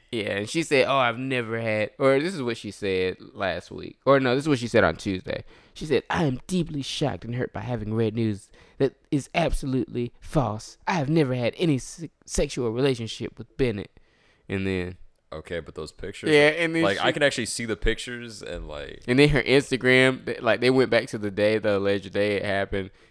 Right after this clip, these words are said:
Speaker 1: and she's like, like, has, she's, like, hugging them and shit like that, and she's like, "Oh,
Speaker 2: Oh,
Speaker 1: it's
Speaker 2: come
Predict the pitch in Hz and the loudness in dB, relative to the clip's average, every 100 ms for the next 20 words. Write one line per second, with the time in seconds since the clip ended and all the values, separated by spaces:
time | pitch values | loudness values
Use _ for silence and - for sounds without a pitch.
0 | - 104 113 120 110 98 - - - - | -6 -4 -2 -2 2 2 0 -8 -20 -20
1 | _ _ - 120 120 135 127 - _ - | _ _ 4 4 6 4 2 0 _ -16
2 | 143 - 135 127 117 127 127 123 127 123 | -14 -10 0 2 4 6 6 4 4 4
3 | 123 123 135 117 120 120 117 117 117 110 | 2 0 0 0 2 2 2 0 -6 -4
4 | 87 127 127 131 - | -2 0 0 -2 -8